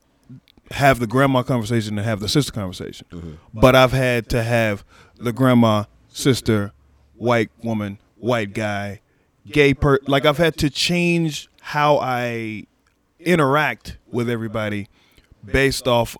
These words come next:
Speaker 1: of what I've learned, as opposed to just going,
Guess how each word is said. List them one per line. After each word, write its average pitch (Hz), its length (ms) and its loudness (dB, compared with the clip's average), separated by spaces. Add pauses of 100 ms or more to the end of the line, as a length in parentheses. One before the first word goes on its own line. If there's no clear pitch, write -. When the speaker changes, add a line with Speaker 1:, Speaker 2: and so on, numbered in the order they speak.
Speaker 1:
of 107 760 -4 (240)
what 120 360 0
I've 107 680 -4
learned, 104 760 -4 (680)
as 117 180 -4
opposed 135 600 -4
to 120 260 -2
just 110 400 -4
going, 117 480 -2